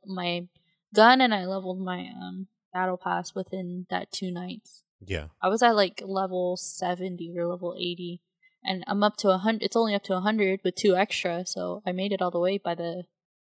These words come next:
Speaker 1: by the second night.
Speaker 2: I'm gonna ask Lana if she wants to play Division with me,
Speaker 1: <laughs>
Speaker 2: 'cause it just came out free for, um, Xbox Live.
Speaker 1: Really?
Speaker 2: Yeah, it's free this month of August. I mean, I know the game is only, like, a dollar, two dollars now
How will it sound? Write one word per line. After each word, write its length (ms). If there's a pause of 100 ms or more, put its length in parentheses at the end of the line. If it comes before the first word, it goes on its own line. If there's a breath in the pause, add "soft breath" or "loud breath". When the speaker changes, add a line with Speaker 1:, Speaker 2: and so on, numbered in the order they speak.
(140)
Speaker 1:
by 60
the 60
second 300
night. 260 (720 soft breath)
Speaker 2:
I'm 140
gonna 120
ask 160
Lana 300
if 60
she 100
wants 160
to 60
play 140
Division 500 (280)
with 220
me, 180
Speaker 1:
<laughs> 600
Speaker 2:
'cause 160
it 160
just 160
came 180
out 160
free 180
for, 220 (300)
um, 340 (100)
Xbox 520
Live. 280 (140)
Speaker 1:
Really? 480 (140)
Speaker 2:
Yeah, 240
it's 180
free 220
this 240
month 240
of 80
August. 440 (480)
I 120
mean, 180
I 120
know 220
the 180
game 340
is 120
only, 240
like, 380 (800)
a 140
dollar, 520
two 220
dollars 400
now 300